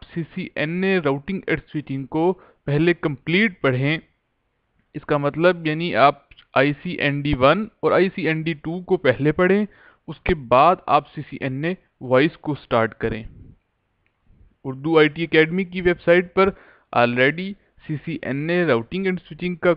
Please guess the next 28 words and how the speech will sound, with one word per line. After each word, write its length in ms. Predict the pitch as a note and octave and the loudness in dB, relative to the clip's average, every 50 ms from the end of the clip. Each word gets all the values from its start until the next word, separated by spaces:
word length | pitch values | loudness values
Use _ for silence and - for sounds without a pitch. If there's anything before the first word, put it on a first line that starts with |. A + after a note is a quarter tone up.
| - | 0
कोर्स 420 | - D3 D#3 E3+ F3+ F#3 - - - _ - - | -2 -2 0 0 0 0 -2 -8 -20 _ -8 -6
पब्लिश 360 | B2 A#2 A#2+ D3+ F#3+ G3+ F3+ - D#3+ | -6 -4 -2 -2 0 0 0 0 2
है। 200 | E3 F3 F3+ F3 E3+ - _ _ _ _ - | 2 4 4 2 0 -4 _ _ _ _ -12
न्यू 200 | C#3 C#3 D3 D#3+ F3 | -8 -6 -4 -2 -2
यूज़र 360 | F3 F3 F3 E3 F3+ F3+ F3 | -2 -2 0 2 2 2 2
वहाँ 280 | D#3+ C3+ C3 C3+ D#3+ E3+ - | 0 -2 0 0 0 0 2
से 100 | - D#3+ | 0 -2
इस 80 | E3 D#3 | -2 -2
सीरीज़ 380 | - - D3 C3 C#3+ D#3 D3 _ | -4 -6 -4 -2 -2 -4 -4 _
को 160 | - - D#3 | -8 -8 -6
देख 360 | C3+ A#2 G#2+ - B2+ C#3+ C#3+ - | -6 -6 -4 -4 -2 -2 -4 -6
सकते 340 | - - - - - F3 E3 | -12 -16 -10 -4 -2 0 0
हैं 240 | D#3+ E3 E3+ E3+ - _ _ - - _ _ _ _ _ - | 0 0 -2 -4 -6 _ _ -20 -20 _ _ _ _ _ 0
और 180 | D3+ E3 F3+ F3 - - - - _ | 2 2 2 2 -2 -8 -20 -20 _
सीख 280 | _ - F#3+ F#3+ - - | _ -4 -2 -2 -4 -4
सकते 320 | - - - _ - B2+ | -12 -14 -12 _ -8 -8
हैं। 220 | A#2+ A#2+ A2 - - - - - - - - - _ _ _ _ _ _ _ _ _ _ _ _ _ _ - | -8 -8 -10 -12 -12 -14 -16 -16 -20 -20 -20 -20 _ _ _ _ _ _ _ _ _ _ _ _ _ _ -10
मेरी 240 | C3+ C3+ C#3+ C#3 D3 C#3 _ | -4 -2 0 0 0 -2 _
पूरी 260 | - D3 D#3 F#3 G#3 F#3 | -4 -2 0 0 0 0
कोशिश 380 | F#3+ G3 G3 E3+ G3 F#3 - | 0 0 0 0 -2 -2 0
होगी 360 | G3+ G3 G3+ F#3 F#3+ G3 G3 F3+ - - _ _ _ _ _ _ _ _ _ _ _ _ _ _ _ _ _ _ _ _ _ _ _ _ _ _ _ _ - - - _ _ _ _ _ - - | 2 2 2 2 0 -2 -2 -2 -6 -10 _ _ _ _ _ _ _ _ _ _ _ _ _ _ _ _ _ _ _ _ _ _ _ _ _ _ _ _ -20 -20 -20 _ _ _ _ _ -4 -2
कि 80 | D#3+ | -2
मैं 140 | D#3 D#3 D3 | 0 2 2
इस 100 | D#3+ D3+ | 0 0
सीरीज़ 360 | - - D3+ D3+ E3 F#3 F#3 F3 | 0 -2 -4 -2 0 -2 -2 0
में 280 | F#3+ F#3+ F#3+ G3 G3 | 0 2 2 2 0
सीसीएनए 720 | F#3 - E3+ D3+ - D3 A#2+ C3+ C#3 C#3+ C#3+ C#3 C#3 C3+ B2 | 0 -4 -10 -12 -8 -6 -6 -4 -4 -4 -2 0 0 2 2
राउटिंग 480 | A#2+ B2 C3 C3 - F3+ G3 G#3+ G3+ | 2 2 0 -2 -4 -4 -4 -4 -4